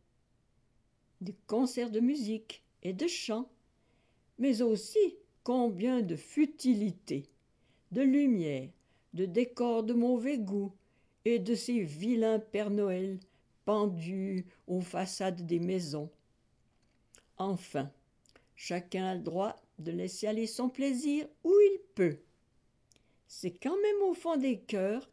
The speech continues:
que Noël va se fêter. De belles veillées en famille, sans chicane et dans la joie. Vieux,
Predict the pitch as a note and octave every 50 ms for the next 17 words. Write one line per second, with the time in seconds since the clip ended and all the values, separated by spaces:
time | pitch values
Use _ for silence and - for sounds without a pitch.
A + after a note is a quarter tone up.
0 | _ - F#3 F3+ E3+ F3+ G#3 A3 A#3 C#4 E4 E4+ E4+ D4 B3+ B3 A#3+ - - B3+
1 | B3 - - D#4 F4 E4+ - - - F#3 D#3+ D#3+ - _ _ _ _ _ _ _
2 | _ _ _ _ _ _ _ _ _ F#3+ G#3 G3+ E3+ A3 C4 D#4+ D#4 D4+ C#4+ D4
3 | D4 C#4+ C4 A#3 A3 A3 G3+ F#3+ G3+ B3+ B3+ - C4 A#3+ G#3+ G3+ F#3 F#3 F#3 G#3
4 | C4 F#4 F4+ F4 F4 - _ _ _ _ _ _ _ - - - E4 D#4+ D4+ -
5 | - D4+ C4+ C4+ - - D#3+ E3 F#3 A3+ C#4 D#4 C#4+ - _ _ _ _ - A3+
6 | A3+ F#3+ B3 A#3+ A3 G#3+ G3+ F3 C#3+ - E3 D#3+ D#3 F#3 D4 F#4 - - _ _
7 | _ _ _ _ _ _ _ _ _ _ _ _ _ _ - - G#3 G3+ A#3 A3+
8 | A3+ A#3+ E4+